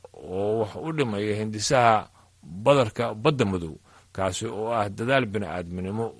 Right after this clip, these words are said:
oo muhiim ah oo si cad saameyn dhab ah ugu leh helitaanka cunto ee malaayiin qof oo adduunka. Xarunta isku duubridka wadajirka ah oo fulinaysa heshiiska badarka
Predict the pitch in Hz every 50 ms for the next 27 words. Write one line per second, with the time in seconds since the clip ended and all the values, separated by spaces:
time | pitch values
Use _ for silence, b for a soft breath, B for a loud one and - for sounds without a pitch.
0 | - - 113 110 110 113 117 135 160 156 131 107 95 87 78 - - - 90 92
1 | 90 87 - - - - - 160 - - 82 104 107 104 95 107 104 - - -
2 | - - - - 104 104 104 110 123 131 131 127 127 - _ _ - 143 147 135
3 | 123 113 104 - - 131 139 156 139 104 85 - b b b b b b b -
4 | 113 113 120 - - - 165 143 127 110 - - 95 - - _ - _ _ _
5 | _ _ _ _ _ _ _ - 95 104 101 - - 120 - 87 101 104 104 101
6 | 101 104 107 113 113 110 117 143 151 135 101 98 98 - - - 113 107 104 107
7 | 113 110 131 127 95 - 98 76 - - _ _ _ _ b b b b b b
8 | b - - 127 170 196 180 - 175 139 113 - - 131 117 117 120 113 120 127
9 | 175 175 - - 131 117 110 104 117 110 110 110 110 104 131 156 123 - - 80
10 | 76 82 82 82 78 67 - - - 90 98 101 - - 127 127 147 147 135 120
11 | 104 - - 110 104 107 104 - - 156 139 120 98 - - 120 107 110 - -
12 | - - 110 110 123 147 147 120 92 - -